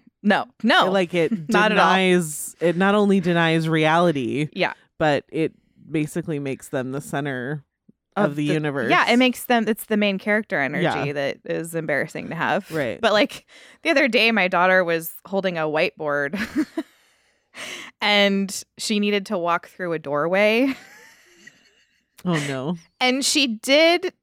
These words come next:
Speaker 1: turn the whiteboard slightly, but not enough for it to <laughs> clear the doorway.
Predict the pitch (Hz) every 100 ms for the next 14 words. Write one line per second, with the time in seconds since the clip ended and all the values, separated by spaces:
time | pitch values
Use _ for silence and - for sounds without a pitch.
0 | - - 277 277 302 349 359 339 254 240
1 | - 233 226 220 202 - - 247 254 240
2 | 180 127 107 110 226 _ _ _ _ -
3 | _ 233 208 214 214 226 262 240 190 175
4 | 165 254 - - - 226 214 220 - -
5 | 240 220 247 214 247 - 170 147 - -